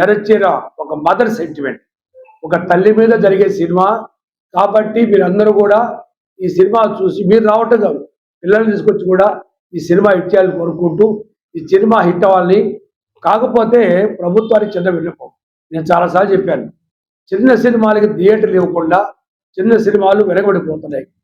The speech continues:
దయచేసి ఓ జీవో పాస్ చేసి టెన్ పర్సెంట్ ఎక్కడైనా ఏ జిల్లా, ఏ రాష్ట్రం అయినా కూడా నీకు చిన్న సినిమాలకి కేటాయించే ప్రభుత్వం జీవో పాస్ చేయాలని కోరుకుంటూ, సినిమా రంగంలో మన అధ్యక్షులు గారు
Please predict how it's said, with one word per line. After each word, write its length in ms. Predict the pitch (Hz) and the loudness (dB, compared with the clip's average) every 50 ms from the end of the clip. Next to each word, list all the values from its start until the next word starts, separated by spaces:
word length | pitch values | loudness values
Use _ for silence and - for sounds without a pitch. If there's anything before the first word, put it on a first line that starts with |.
| _ _ _ _ _ _ _ - | _ _ _ _ _ _ _ -2
దయచేసి 480 | 165 180 196 190 196 208 208 220 214 240 | 2 2 2 2 4 2 2 4 4 2
ఓ 40 | 214 - 160 | 2 0 0
జీవో 200 | 165 185 214 233 233 226 226 | -2 0 2 2 2 2 0
పాస్ 200 | 196 180 175 175 175 | 0 0 0 0 -2
చేసి 240 | 175 170 - - 190 226 220 - - _ _ _ _ _ _ - | -2 -2 -2 -2 -2 -4 -4 -8 -14 _ _ _ _ _ _ -2
టెన్ 180 | 208 220 220 214 | 0 2 2 2
పర్సెంట్ 420 | 226 220 220 226 277 269 226 - - - - - | 2 2 0 2 2 2 2 0 -6 -6 -2 -2
ఎక్కడైనా 380 | 165 160 - 214 214 214 214 208 190 180 | -2 0 2 2 2 4 2 2 2 2
ఏ 40 | 190 185 190 | 2 2 2
జిల్లా, 180 | 214 208 208 196 196 196 - _ _ _ _ _ - 156 180 | 0 0 2 0 0 -2 -6 _ _ _ _ _ -8 0 0
ఏ 60 | 202 202 | 2 4
రాష్ట్రం 260 | 202 202 185 - 214 208 | 2 2 2 2 0 0
అయినా 140 | 208 196 196 165 | 2 0 0 -2
కూడా 200 | 175 160 151 156 175 196 208 - - _ _ _ _ _ _ _ _ _ - | -2 -4 -2 0 -2 -2 -2 -6 -14 _ _ _ _ _ _ _ _ _ 0
నీకు 200 | 220 233 233 220 208 208 208 | 0 2 4 4 2 2 2
చిన్న 160 | 208 196 208 233 214 - | -2 0 2 2 2 2
సినిమాలకి 480 | 214 208 208 202 190 190 180 202 233 196 151 - - - _ _ _ _ - | 0 0 2 0 2 0 0 0 -2 0 -2 -2 -4 -8 _ _ _ _ -4
కేటాయించే 420 | 185 185 185 202 196 196 196 196 196 196 | -4 -2 0 0 -2 0 0 -2 -2 -2
ప్రభుత్వం 380 | 175 175 180 208 - - 190 185 - | -2 0 0 0 0 2 0 0 0
జీవో 160 | 147 165 - - - - | 0 0 0 0 0 -2
పాస్ 160 | 160 160 160 | -4 -4 0
చేయాలని 240 | 180 175 165 160 - | -2 -2 -2 -2 -6
కోరుకుంటూ, 440 | 160 160 156 165 160 160 160 175 202 202 - _ _ _ _ _ _ _ _ - | -6 -6 -6 -8 -10 -10 -4 -4 -4 -4 -6 _ _ _ _ _ _ _ _ -6
సినిమా 240 | - 175 190 202 196 196 196 | -2 -2 2 2 2 2 2
రంగంలో 380 | 196 196 196 196 190 190 196 180 170 | 2 0 0 2 2 2 2 2 2
మన 100 | 175 175 160 156 160 156 151 147 | 2 2 2 -2 -4 -4 -4 -4
అధ్యక్షులు 360 | 151 - - 139 - 185 180 165 | -2 0 -2 -2 -2 -2 -2 0
గారు 180 | 175 175 170 151 | 0 0 0 -4